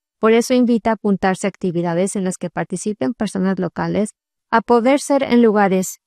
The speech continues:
menos turísticos. "La experiencia será mucho más auténtica", subraya. Planes Workation. A continuación hemos recopilado las aportaciones de Soraya Coifisto Rodríguez en TripAdvisor, Civitatis y Last Minute,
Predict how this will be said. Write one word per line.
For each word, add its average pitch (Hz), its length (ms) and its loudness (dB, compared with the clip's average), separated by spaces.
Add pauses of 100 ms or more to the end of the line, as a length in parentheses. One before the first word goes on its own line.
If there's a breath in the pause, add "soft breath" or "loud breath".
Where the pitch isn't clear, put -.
(180)
menos 190 320 2
turísticos. 175 720 -6 (320)
"La 202 100 0
experiencia 214 640 0
será 190 260 -2
mucho 196 280 -2
más 160 240 -6
auténtica", 175 640 -8
subraya. - 600 -12 (420)
Planes 302 400 2
Workation. 196 760 -2 (380)
A 240 80 2
continuación 269 640 2
hemos 359 220 2
recopilado 214 580 0
las 190 200 0
aportaciones 175 640 -2
de 175 100 -2
Soraya 175 500 -2 (280 soft breath)
Coifisto 185 680 0
Rodríguez 247 520 2
en 214 80 0
TripAdvisor, 208 800 0
Civitatis 185 800 -2
y 202 140 -2
Last 208 320 -2
Minute, 214 400 -2